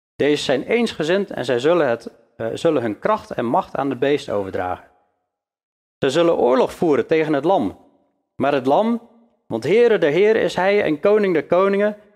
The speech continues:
zal hen overwinnen. En zij die samen met hem zijn, geroepenen, uitverkorenen en gelovigen. En hij zei tegen mij, "De wateren die u gezien hebt, waaraan de hoer zit, zijn volken,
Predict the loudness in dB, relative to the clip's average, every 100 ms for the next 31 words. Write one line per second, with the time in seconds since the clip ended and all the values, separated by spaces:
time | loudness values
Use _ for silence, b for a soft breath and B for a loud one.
0 | _ -4 2 2 2 0 2 0 0 0
1 | 0 0 -4 -16 _ _ _ _ _ _
2 | -6 0 2 0 -2 -6 -2 -2 0 0
3 | -2 -2 -2 -2 -2 -2 -6 _ _ _
4 | -4 -2 -2 -2 -2 -2 -6 _ _ _
5 | -4 -2 -2 -4 -2 2 2 0 -4 -4
6 | -4 -4 -6 -4 -2 -2 -4 -10 -14 _
7 | _ _ _ _ _ _ _ _ _ -6
8 | -4 0 0 0 -2 -2 -2 -2 -4 -8
9 | _ _ -6 -2 2 0 0 -2 0 0
10 | -2 -4 -4 -2 -2 -4 -10 _ _ _
11 | -4 -2 0 0 2 2 2 0 0 -4
12 | -6 -6 -2 0 0 0 0 0